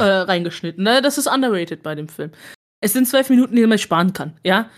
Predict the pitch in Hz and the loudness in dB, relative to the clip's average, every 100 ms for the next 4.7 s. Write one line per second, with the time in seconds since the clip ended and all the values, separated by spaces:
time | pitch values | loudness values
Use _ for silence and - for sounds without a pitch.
0 | - 208 196 208 214 240 240 - 220 233 | -2 0 2 0 -2 -2 -4 -2 -2 -2
1 | 269 - 233 294 302 269 254 262 277 254 | -4 -2 0 0 0 0 2 2 2 2
2 | 240 247 226 233 240 226 226 226 - - | 0 0 0 0 0 2 4 2 0 -2
3 | 202 202 196 190 - 208 202 226 233 214 | -2 0 -2 -4 -4 -6 -4 -4 -2 2
4 | 220 214 - 190 175 165 165 | 2 0 -2 -2 -2 -2 -6